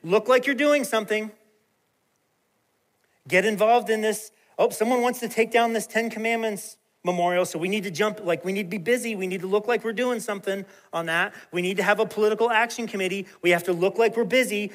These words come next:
We have to do things to look like we're busy. We have to be more moral than our neighbors. We have to look like we're busy.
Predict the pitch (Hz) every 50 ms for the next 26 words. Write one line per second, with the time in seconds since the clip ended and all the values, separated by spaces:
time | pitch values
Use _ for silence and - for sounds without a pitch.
0 | - - - 185 180 175 185 185 151 202 214 208 - 247 240 214 - 208 196 202
1 | 208 202 208 214 214 208 214 - - - - _ - 190 196 170 202 220 214 180
2 | 175 175 170 - - _ _ _ _ _ _ _ _ _ _ _ _ _ _ _
3 | _ _ _ _ _ _ _ _ - 165 170 165 - 190 202 185 180 180 190 202
4 | 202 202 196 202 208 208 214 208 202 208 202 208 214 214 214 214 214 208 180 170
5 | 170 170 165 156 156 151 - 151 147 160 165 165 196 196 190 202 196 165 214 214
6 | 214 175 185 180 180